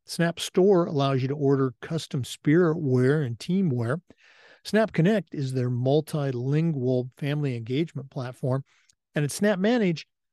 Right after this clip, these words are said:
they'll help you design an entire website. You can find it all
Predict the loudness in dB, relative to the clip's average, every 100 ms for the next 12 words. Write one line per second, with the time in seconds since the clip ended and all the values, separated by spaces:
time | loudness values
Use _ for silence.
0 | _ 2 2 0 -6 -6 -2 -2 -2 -4
1 | -6 -8 -4 0 0 0 -2 -4 -8 -8
2 | -16 _ _ _ _ _ -4 0 -4 -2
3 | -2 0 2 2 2 2 -2